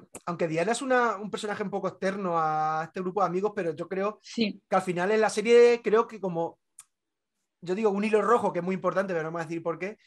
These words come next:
Speaker 1: Eh, ¿qué hilo une a todos estos personajes, tú crees, en esta serie?
Speaker 2: ¿Qué hilo?
Speaker 1: Sí, hilo, qué cosas, qué características, qué, qué le une a todos estos personajes dentro de la serie.
Speaker 2: Mm,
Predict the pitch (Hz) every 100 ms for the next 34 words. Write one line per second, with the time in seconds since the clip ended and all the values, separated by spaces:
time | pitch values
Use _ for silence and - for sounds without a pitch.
0 | _ _ _ - 185 185 185 - 214 269
1 | 294 294 262 240 254 226 202 185 - 180
2 | 165 156 143 175 170 165 170 175 156 139
3 | 131 127 - _ _ _ _ - _ _
4 | _ _ _ _ _ _ _ - 247 269
5 | 269 240 160 151 _ _ - 247 196 208
6 | 220 185 196 202 208 233 196 190 196 185
7 | 175 190 208 196 175 165 185 185 - _
8 | _ _ _ _ _ - 240 262 254 247
9 | 233 220 202 - 160 156 151 156 160 156
10 | 143 131 123 120 123 _ - _ _ _
11 | _ _ _ 196 208 202 180 175